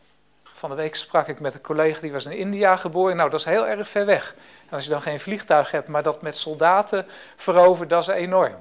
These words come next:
Dan heb je grote klassen. En hij veroverde dat allemaal voordat hij een jaar of dertig was. Kijk, dat is, eh, fenomenale prestatie. Maar kan je dat geloven?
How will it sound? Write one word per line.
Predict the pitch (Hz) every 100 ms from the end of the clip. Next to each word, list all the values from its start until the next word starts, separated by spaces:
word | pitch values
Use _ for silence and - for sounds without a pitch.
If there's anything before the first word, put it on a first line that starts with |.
| -
Dan | 131
heb | 131
je | -
grote | 151 196 185
klassen. | - 196 180 - 120 _ _ - _ -
En |
hij | 139 139
veroverde | 147 156 180 185 175
dat | 185 -
allemaal | 180 185 175 170 170 - - -
voordat | - 196 202 196
hij | 202
een | 185
jaar | 190 196 202
of | 156
dertig | 135 117 120
was. | 117 101 - - _ _ _ _ _ _ _ -
Kijk, | - -
dat | - 127 -
is, | 147 135 - -
eh, | 143 139 - _ _ _ _
fenomenale | - 202 202 180 175 185 190 185
prestatie. | 170 160 - 226 226 - 123 - _ _ _ _ _ _ _ _ _ _ _ _ _ _
Maar | 160 160
kan | - 202
je |
dat | 190 190
geloven? | 208 220 277 226 135